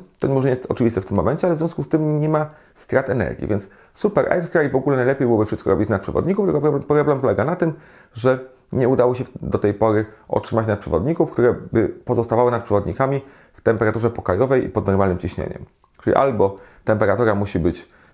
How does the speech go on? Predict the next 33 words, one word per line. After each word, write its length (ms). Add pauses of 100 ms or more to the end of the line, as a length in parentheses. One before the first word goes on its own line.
e, 140
w 80
połowie 380
drogi 440 (280)
do 180
zera 200
bezwzględnego, 760
albo 220
jeszcze 560
niższa, 440 (520)
albo 240
też 140
ciśnienie 360
musi 260
być 300 (380)
rzędu 460
chyba 220
gigapaskali, 680
tak? 180
Także 280
dużo 280
większe 380
niż, 260 (380)
niż 220
to, 340 (120)
z 120
którym 320
na 80
co 120
dzień 120
mamy 160
do 80
czynienia 420